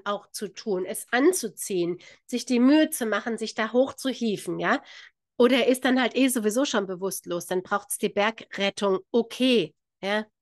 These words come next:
Aber meistens suchen wir uns die Leute, ja, von denen wir hoffen, wenn wir ihnen nur ein bisschen was geben, dann geben sie uns irgendwann mal irgendwie was zurück.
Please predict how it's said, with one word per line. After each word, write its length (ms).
Aber 160
meistens 400
suchen 240
wir 120
uns 160
die 100
Leute, 440
ja, 440
von 180
denen 220
wir 160
hoffen, 500
wenn 160
wir 100
ihnen 220
nur 100
ein 80
bisschen 380
was 240
geben, 380
dann 180
geben 260
sie 120
uns 260
irgendwann 540
mal 200
irgendwie 540
was 260
zurück. 440